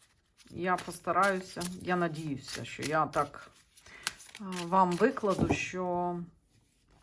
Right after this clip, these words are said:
одне за одним, і, можливо, навіть зроблю папочку окремо. І так, ці, для цих двох відео. І так, у нас питання,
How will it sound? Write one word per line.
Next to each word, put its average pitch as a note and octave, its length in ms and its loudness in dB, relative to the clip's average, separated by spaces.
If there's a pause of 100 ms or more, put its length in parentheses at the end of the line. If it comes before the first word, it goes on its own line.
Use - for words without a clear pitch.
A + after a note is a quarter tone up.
(100)
одне G3+ 320 4
за F#3 160 4
одним, G#3+ 680 0
і, B3+ 380 0
можливо, G#3+ 440 0
навіть G3 280 2
зроблю F3+ 340 0
папочку C#3+ 640 -4
окремо. C3 460 -8 (640)
І C4+ 60 2
так, - 440 2 (680)
ці, - 280 -10
для E3+ 180 -4
цих E3+ 200 -4
двох D#3 320 -8
відео. C#3+ 260 -6
І - 140 10
так, - 360 2
у - 40 -4
нас B3+ 240 4
питання, G#3 640 0